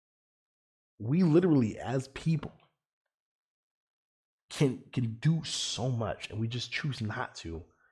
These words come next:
because of everything that we're going on in our lives. And it's so sad. I mean, it, it's frustrating and it's sad to see nonetheless, but, well, define yourself.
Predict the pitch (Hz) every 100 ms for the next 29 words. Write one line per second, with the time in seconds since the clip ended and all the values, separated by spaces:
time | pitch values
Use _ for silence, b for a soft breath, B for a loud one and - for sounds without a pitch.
0 | b b - 101 92 - 127 123 120 104
1 | 92 98 101 90 87 90 87 85 92 92
2 | - 95 95 156 - - 123 113 104 107
3 | - - - 131 127 110 95 92 104 95
4 | 90 - 90 87 - - - 95 95 85
5 | 87 87 85 - 76 _ b b b b
6 | b b b b _ _ _ _ _ _
7 | _ _ _ _ _ _ B B B B
8 | B B _ _ 127 - - _ _ _
9 | _ _ _ _ _ _ _ - 120 135
10 | 127 92 - - - - -